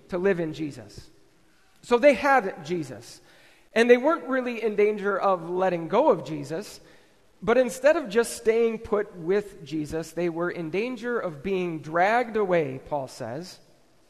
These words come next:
because they thought that they needed something more than just Jesus. So dragged away by what? That's kind of the, the big question when it comes to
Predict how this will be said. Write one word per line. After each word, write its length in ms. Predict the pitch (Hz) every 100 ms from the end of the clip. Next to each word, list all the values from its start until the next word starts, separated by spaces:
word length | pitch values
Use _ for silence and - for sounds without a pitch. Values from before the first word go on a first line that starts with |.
| _ _ _ _ _ _ -
because 280 | 147 185
they 160 | - 254
thought 420 | - 160 165 - - - _ _ _ _ _ _
that 140 | 160 165
they 140 | 180
needed 320 | 180 185 175
something 520 | - 170 170 170 156 156
more 500 | 185 185 139 110 117 - _ _ _ _ _ _ _ _ -
than 180 | 151 143
just 260 | 151 143
Jesus. 640 | 139 160 139 - - - _ _ _ _ _ _ _ _ _ _ _ _ _ _ _
So 140 | - 196
dragged 340 | 196 226 214
away 460 | 196 196 190 180 - - - _ _ _ _
by 240 | 135 165 160
what? 380 | 170 170 -
That's 180 | 165 160
kind 260 | - 170 165
of 120 | 139
the, 220 | 147 131 -
the 100 | 147
big 260 | 139 185
question 500 | - 180 170 - 151
when 140 | 143 151
it 160 | -
comes 320 | - 165 160 -
to 420 | 165 151 147